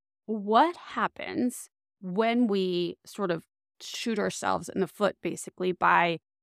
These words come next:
saying, "Well, why should I love them? Look what they're doing,"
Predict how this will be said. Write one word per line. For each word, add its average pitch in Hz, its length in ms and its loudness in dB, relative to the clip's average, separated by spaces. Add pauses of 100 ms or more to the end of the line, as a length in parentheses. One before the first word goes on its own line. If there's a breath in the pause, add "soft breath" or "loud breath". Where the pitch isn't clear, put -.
saying, 220 340 6
"Well, 196 160 4
why 196 220 8
should 185 220 -2
I 175 140 8
love 185 280 2
them? 165 240 0
Look 185 180 2
what 180 140 -2
they're 170 140 -2
doing," 214 560 0